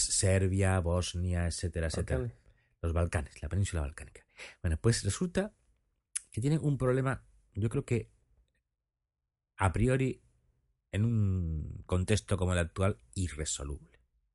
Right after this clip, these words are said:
Speaker 1: El problema que tienen irresoluble es que es una zona relativamente rica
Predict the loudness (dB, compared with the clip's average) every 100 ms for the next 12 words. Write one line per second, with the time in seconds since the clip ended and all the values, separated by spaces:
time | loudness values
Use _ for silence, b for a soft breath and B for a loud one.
0 | _ _ _ _ _ _ _ _ _ _
1 | 2 4 4 4 2 2 2 0 0 0
2 | 2 0 -2 -8 -10 -16 _ _ _ _
3 | _ -16 -16 b b b -2 0 2 2
4 | 2 2 2 0 2 4 4 4 2 0
5 | -6